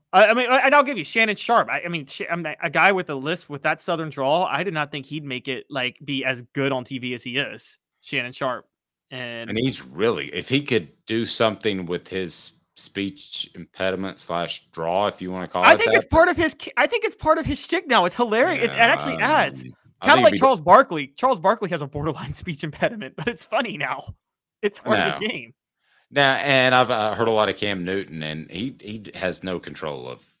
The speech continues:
Speaker 2: the English language whatsoever. That has totally eluded him. Um,
Speaker 1: That
Speaker 2: which
Speaker 1: won't be Saban's problem, but
Speaker 2: Will there be another,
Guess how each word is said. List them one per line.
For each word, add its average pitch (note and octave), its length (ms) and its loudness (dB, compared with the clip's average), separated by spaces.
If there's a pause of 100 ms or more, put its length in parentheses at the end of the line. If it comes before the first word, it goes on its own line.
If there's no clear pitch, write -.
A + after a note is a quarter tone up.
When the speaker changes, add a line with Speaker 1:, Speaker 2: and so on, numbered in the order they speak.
Speaker 2:
the C2 260 -10
English C2+ 360 -12
language C2 380 -14
whatsoever. C2 560 -10
That C#2 240 -4
has B1+ 240 -10
totally A#2 480 -2
eluded D2+ 420 -8
him. - 260 -20 (440)
Um, B2+ 800 4 (420)
Speaker 1:
That F#3 120 8
Speaker 2:
which G3 80 6
Speaker 1:
won't G#3 120 0
be F3 80 -6
Saban's C3 340 -8
problem, C3 360 -14 (140)
but - 160 -18 (520)
Speaker 2:
Will C#3 140 -2
there G#3 200 4
be A#3 220 0
another, A#2 640 2